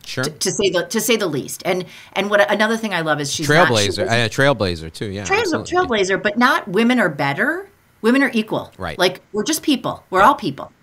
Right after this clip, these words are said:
Speaker 2: And I just, I just love that. So I started looking at quotes and nothing came to mind.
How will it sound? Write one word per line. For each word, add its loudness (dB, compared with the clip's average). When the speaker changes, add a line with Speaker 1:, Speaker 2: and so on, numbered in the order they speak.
Speaker 2:
And -2
I 2
just, -6
I -4
just -6
love 0
that. -6
So -4
I 0
started 0
looking -4
at -10
quotes -4
and -6
nothing 0
came -8
to -8
mind. -4